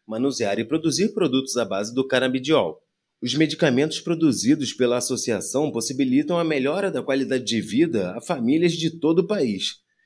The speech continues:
Estima-se que mais de treze milhões de pessoas poderiam se beneficiar desse tratamento aqui no Brasil. A conquista não foi definitiva. Para liberar o retorno às atividades, a Anvisa determinou que a Abrace adequasse seu laboratório a padrões de indústria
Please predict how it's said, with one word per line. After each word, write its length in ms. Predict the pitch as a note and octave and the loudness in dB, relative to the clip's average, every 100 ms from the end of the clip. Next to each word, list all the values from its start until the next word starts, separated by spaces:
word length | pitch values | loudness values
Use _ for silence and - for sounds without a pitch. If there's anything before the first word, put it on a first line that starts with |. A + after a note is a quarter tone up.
| _ | _
Estima-se 560 | C3 - G#3 G#3+ G#3+ F#3+ | -6 -2 2 2 0 -2
que 120 | - | -2
mais 260 | F3+ G#3+ F#3+ | 0 0 0
de 140 | F#3+ | -2
treze 340 | - D#3 D3 F#3 | 0 0 0 0
milhões 420 | B3 G#3+ F#3+ G#3+ | 2 4 4 2
de 80 | G#3+ | 0
pessoas 720 | F#3+ - - E3 D#3+ A2+ - | -2 -2 0 2 2 0 -4
poderiam 500 | - C#3+ D3 B2+ B2+ | -2 2 4 4 2
se 120 | - | 0
beneficiar 800 | D3+ D#3+ F#3+ - F#3 D#3+ A3+ - E3+ | -2 -2 -2 -2 0 0 -2 -8 -6
desse 260 | A3 A#3 | -4 0
tratamento 560 | A3+ A3 A3 F3 F3 F3+ | 0 2 2 4 2 0
aqui 160 | F3+ | -2
no 100 | F#3+ | -2
Brasil. 520 | F#3 G3+ A#2 A2 A2+ _ _ _ _ - | 2 0 2 0 -2 _ _ _ _ -6
A 100 | B2+ | 0
conquista 500 | E3+ E3+ G3 G3+ F#3 | 0 0 0 2 2
não 100 | F3+ | 2
foi 240 | F3 F3+ | 2 2
definitiva. 880 | F3+ F3+ G3+ G#3+ - A3 - F2+ - - | 2 2 2 2 2 2 0 -4 -8 0
Para 120 | D#3 | 2
liberar 500 | F3 E3+ D3 F3 A3+ | 4 6 6 6 2
o 80 | F3+ | 2
retorno 440 | D3 D3 A#2+ A#2 | 2 2 0 0
às 120 | A2 | 0
atividades, 800 | A#2+ A2+ G#2+ F#2 B2 A2 E2 - _ _ | -2 -2 -4 -2 -2 -4 -6 -12 _ _
a 160 | G#2 G2+ | -4 0
Anvisa 440 | G#2 F#2 A#2+ B2 | 2 0 0 0
determinou 920 | A2 A2 C#3 C#3+ D#3 A#2+ G#2 C#3+ C3 - _ _ - | 2 2 2 2 4 4 4 2 0 -8 _ _ -2
que 80 | D#3+ | 0
a 160 | D#3+ | 0
Abrace 640 | C#3+ A#2+ C#3+ F3 - A2+ A2+ | -2 -6 -4 -6 -4 -4 -2
adequasse 560 | A#2 A2 G2+ G2 - | 0 0 -2 -4 -2
seu 100 | A2+ | -2
laboratório 800 | G#2 F#2+ A2 A2+ - D3+ C#3 A#2+ | 0 0 -2 -2 -2 0 0 0
a 100 | A2+ | -2
padrões 540 | - E3+ B2 C#3 F#3 D#3+ | -2 -2 0 0 0 0
de 140 | F#3 | 0
indústria 760 | B3+ F#3 A#2+ D3 - - F2+ | 2 2 6 6 6 0 -8